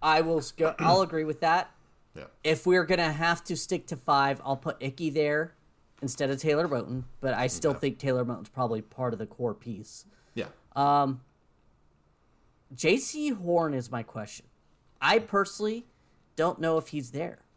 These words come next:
Speaker 1: I don't know yet if he's there. I'm, I'm taking J C Horn out, and I'm putting Frankie Louvu in.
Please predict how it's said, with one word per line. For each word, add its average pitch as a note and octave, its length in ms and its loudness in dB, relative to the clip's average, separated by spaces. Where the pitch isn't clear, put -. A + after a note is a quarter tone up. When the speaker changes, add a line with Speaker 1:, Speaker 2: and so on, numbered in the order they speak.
Speaker 1:
I D3+ 100 4
don't E3 480 0
know E3 240 2
yet C#3+ 400 -2
if C3+ 180 -10
he's C#3 240 -8
there. B2+ 380 -6
I'm, A3 360 4
I'm F#3+ 300 4
taking A3+ 480 0
J G#3+ 180 4
C G3+ 200 -2
Horn E3 300 -2
out, B2+ 340 -4
and C3+ 140 -6
I'm C#3+ 280 -2
putting E3+ 280 2
Frankie C#3 360 -2
Louvu G#2+ 360 -8
in. E2+ 180 -20